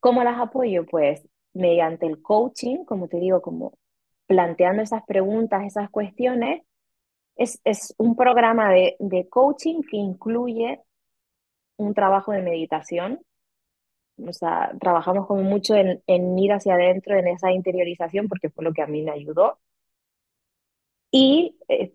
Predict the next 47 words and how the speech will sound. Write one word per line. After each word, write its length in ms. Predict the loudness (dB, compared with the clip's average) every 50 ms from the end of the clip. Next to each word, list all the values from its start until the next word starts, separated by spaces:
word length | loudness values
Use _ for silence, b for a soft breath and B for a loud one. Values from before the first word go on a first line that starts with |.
| _ 0
tocamos 420 | 2 2 2 2 0 0 -2 -2
también 300 | -2 -2 0 0 2 2
la 120 | 2 0
parte 260 | 0 0 -2 -2 -2 -2
del 200 | -2 -2 -4 -4
yoga, 360 | -4 -6 -6 -6 -8 -10 -10 -8
porque 520 | -8 -8 -4 -2 0 0 0 0 -4 -8 _ _ _ _ _ _ _ _ _ _ _ _ _
para 280 | 0 2 4 4 4 2
mí 200 | 2 2 2 2
el 200 | 2 0 -2 -6 _
cuerpo 520 | 0 2 2 4 2 0 0 2 0 0
fue 160 | 0 -2 -4
como 200 | -4 -4 -2 -2
la 140 | -2 -2 -4
manera 440 | -4 -4 -2 -2 0 0 0 0 -2
en, 180 | -4 -6 -12 _ _ _ _ _ _ -8
me 240 | -4 -2 0 0 2
ayudó 460 | 2 0 0 -2 -2 0 0 2 2 2
a 100 | 2 0
llegar 380 | 0 0 0 2 2 2 0 0
hacia 260 | -2 -2 -6 -6 -4
mí. 160 | -4 -8 -8 -8 -10 -12
O 40 | -12
sea, 140 | -10 -10 -8
fue 180 | -4 -4 -2
como 220 | 0 2 0 0 2
que 140 | 4 4 4
era 140 | 4 2
más 180 | 2 0 -2 0
fácil 340 | 0 -2 -2 0 -2 -2 0
llegar 260 | 2 2 4 4 4
a 80 | 2 2
través 320 | 0 0 -2 -2 -2 0
del 180 | 0 0 0 0
cuerpo 500 | 0 2 4 4 6 4 2 0 0 0
y 80 | 0 0
empezar 300 | -2 -4 -8 -10 -8 -8
a 80 | -8 -6
sentirme 680 | -8 -12 -12 -10 -6 -2 0 0 2 2 2 0 2
y 60 | 2
a 80 | 0 0
conectar 400 | -2 -8 -14 -8 -4 -4 -2 0
con 120 | 0 0
mi 100 | 0 0 2
cuerpo, 180 | 2 2 2 2 -2
porque 160 | -4 -4 -4
a-, 180 | -4 -4 -6